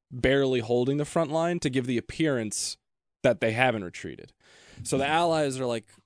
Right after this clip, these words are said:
"There's always a machine gun nest at this one point opening up fire." So they're like, "Oh, it's, there's still Germans there, but it's probably just two guys that are told, like, 'Hang back while we all run away.'"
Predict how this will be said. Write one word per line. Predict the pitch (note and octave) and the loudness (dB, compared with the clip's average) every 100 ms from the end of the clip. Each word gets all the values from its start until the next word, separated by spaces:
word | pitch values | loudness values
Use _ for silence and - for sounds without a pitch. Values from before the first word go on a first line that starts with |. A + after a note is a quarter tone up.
| - | -4
"There's | C3+ | 2
always | D3+ D#3 E3 | 4 4 2
a | E3+ | 2
machine | D#3 G3+ G3 | 2 2 2
gun | D#3 B2 | 2 2
nest | A#2 G#2 - | 0 -2 -2
at | A#2 | -4
this | A#2 B2+ | -2 0
one | C3+ C#3 | 0 0
point | F3 D3 A#2 | -2 -2 0
opening | B2 B2+ B2 | -2 -2 0
up | B2+ | 0
fire." | - D#3+ A#2+ | 0 0 0
So | G2 | -4
they're | G2 A2+ | -6 -4
like, | |
"Oh, | E3 D#3 | -2 -2
it's, | G2 - - | -4 -8 -8
there's | A2 A2+ | -4 -4
still | - C#3 | 0 0
Germans | C3+ F3 D#3 B2 | 2 2 0 0
there, | A2+ | -2
but | A2 | -4
it's | A2 | -6
probably | - C#3 C3+ B2+ | -2 0 0 -2
just | A#2 - | -4 -8
two | - C#3 | -2 0
guys | B2 A2 G2 F#2 - | 2 0 -2 -4 -2
that | A2 | -2
are | |
told, | G#2+ G#2+ G2+ | -2 -4 -4
like, | F#2+ F#2+ _ _ _ _ _ _ - | -6 -6 _ _ _ _ _ _ -2
'Hang | C3 C#3+ | 2 2
back | C#3+ C3+ - | 2 2 0
while | B2+ A#2+ | 0 2
we | B2+ | 2
all | A#2+ A#2+ | 2 2
run | A#2 | 0
away.'" | A2 F#2+ - | 0 -2 -6